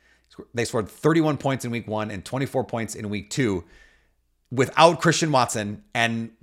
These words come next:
without Aaron Jones for a game and a half. And then without David Bakhtiari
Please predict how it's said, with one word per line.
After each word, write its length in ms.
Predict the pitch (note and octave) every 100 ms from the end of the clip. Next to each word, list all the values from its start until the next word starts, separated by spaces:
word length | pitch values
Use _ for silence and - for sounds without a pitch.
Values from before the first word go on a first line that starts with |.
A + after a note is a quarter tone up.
| -
without 460 | B2 B2 C#3+ D#3
Aaron 220 | D3 C3+ A2
Jones 320 | B2 C3+ G#2+
for 140 | A2
a 40 | G2
game 200 | A2+ G#2+
and 60 |
a 40 | F#2+
half. 340 | F2 - _ _ _ _ _ _ _ _ -
And 100 | B2+
then 140 | C#3 C#3
without 280 | C3 D#3 C#3
David 220 | D3+ D3
Bakhtiari 680 | C#3 - C3 A#2+ A#2 A2+